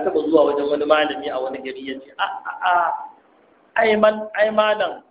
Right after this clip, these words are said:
ko, ko kaza Zazzau, ai malama ce. Kaza wai. Ka san ko an ce bata san alhamdu ba ko?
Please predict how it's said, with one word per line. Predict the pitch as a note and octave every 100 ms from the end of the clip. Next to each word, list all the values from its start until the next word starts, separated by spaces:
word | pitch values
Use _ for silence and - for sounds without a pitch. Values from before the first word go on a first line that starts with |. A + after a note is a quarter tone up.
| _ _ _ _
ko, | G#3+ G#3+ A3
ko | A3+
kaza | A3+ D#3+ E3 E3
Zazzau, | E3+ E3+ D#3 G#3+
ai |
malama | A#3 A3 D#3+ C#3
ce. | C3 - _ _ _ _ _ _ _ -
Kaza | D#3+ D#3+ F3+ E3+
wai. | D#3+ - - _ - - _ _ - _ _ _ _
Ka | G3+ G3+
san | A3 A#3
ko | G3
an | F#3
ce | G3+
bata | E3 -
san | E3+
alhamdu | E3 C#3+ E3 D#3+
ba | -
ko? | G3 B3 -